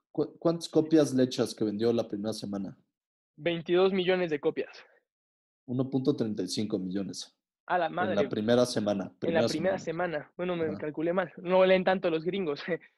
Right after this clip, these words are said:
Speaker 2: Es que como son ciento diez millones, dije, pero es bastante, o sea, es casi el uno por ciento de la, de la población comprando el libro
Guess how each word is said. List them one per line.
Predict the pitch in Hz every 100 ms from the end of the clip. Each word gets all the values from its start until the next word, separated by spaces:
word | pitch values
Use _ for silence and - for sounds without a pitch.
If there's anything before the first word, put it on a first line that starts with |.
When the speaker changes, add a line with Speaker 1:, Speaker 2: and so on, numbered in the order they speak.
| _
Speaker 2:
Es | 175
que |
como | 202 170
son | 196
ciento | 208 190
diez | 170 170
millones, | 165 160 202 - _ _ _ _ _ _ _ -
dije, | 160 - 151 - _ _ _ _ _ _ _ _ _ _ _ _ _
pero | 220
es | 240
bastante, | 226 - 220 208 151
o |
sea, | 180
es | -
casi | 226 226 196
el | 185
uno | 214 214
por | 160
ciento | 156 190 185 185
de |
la, | 151 - 135
de | 143
la | 143
población | - 147 139 - 170 170
comprando | 160 151 139 147 160 156 147
el | 135
libro | 143 165 120